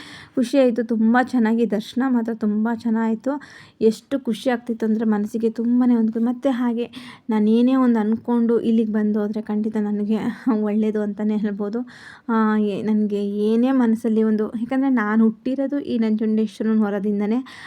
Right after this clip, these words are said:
ಹಾಗೆ ನಾನು ಇವತ್ತು ಜೀವಂತವಾಗಿರೋದನ್ನು, ಆ, ಈ ಜೀವ ನಂಜುಂಡೇಶ್ವರನ, ಯಾಕಂದ್ರೆ ನನಗೆ ಆಕ್ಸಿಡೆಂಟ್ ಆಗಿ ನಾನು ಬದುಕುಳಿತೀನಿ ಅನ್ನೋದೇ ಗ್ಯಾರಂಟಿ ಇತ್ತಿಲ್ಲ.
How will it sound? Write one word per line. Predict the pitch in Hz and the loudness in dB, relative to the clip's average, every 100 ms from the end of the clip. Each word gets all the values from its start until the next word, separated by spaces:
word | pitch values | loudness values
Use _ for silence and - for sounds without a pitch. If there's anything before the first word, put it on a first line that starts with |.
| - 214 | -8 -2
ಹಾಗೆ | 214 220 | 0 2
ನಾನು | 214 208 208 | 0 0 -2
ಇವತ್ತು | 196 202 196 | -2 -2 -6
ಜೀವಂತವಾಗಿರೋದನ್ನು, | 190 214 220 254 254 262 240 220 208 226 233 247 277 254 233 - 220 | -6 -4 -2 0 -2 0 -2 0 0 0 0 -2 -4 -8 -8 -2 -2
ಆ, | 208 - | -2 -2
ಈ | 220 220 | 0 0
ಜೀವ | 190 220 214 220 - - - | 0 -2 -2 -2 -8 -18 0
ನಂಜುಂಡೇಶ್ವರನ, | 220 220 233 226 226 240 226 220 214 | 4 4 4 2 0 0 0 0 0
ಯಾಕಂದ್ರೆ | 214 226 240 | -2 -2 0
ನನಗೆ | 233 220 214 | 0 0 0
ಆಕ್ಸಿಡೆಂಟ್ | 214 196 - 269 254 | -2 -6 -6 -4 -2
ಆಗಿ | 247 233 | -2 0
ನಾನು | 226 202 | 0 0
ಬದುಕುಳಿತೀನಿ | 196 220 - 214 220 220 214 | 0 -2 -2 -2 -2 0 0
ಅನ್ನೋದೇ | 220 214 226 | 0 0 -2
ಗ್ಯಾರಂಟಿ | 196 196 220 214 | -2 -4 -4 -2
ಇತ್ತಿಲ್ಲ. | 214 - 214 | -4 -4 -6